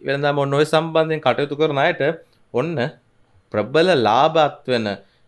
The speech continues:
විශාල ලාභත් වෙන කාල පරිච්ඡේදයක්. ඔය විශේෂයෙන්ම මැණික් පතල් කරන අයට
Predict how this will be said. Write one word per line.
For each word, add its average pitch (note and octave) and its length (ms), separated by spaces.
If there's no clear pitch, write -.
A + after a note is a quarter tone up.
විශාල E3+ 460
ලාභත් D3 480
වෙන D3 160
කාල C#3 260
පරිච්ඡේදයක්. C#3 680
ඔය A2 120
විශේෂයෙන්ම C#3+ 520
මැණික් C3+ 380
පතල් C#3+ 260
කරන C#3 260
අයට D3+ 200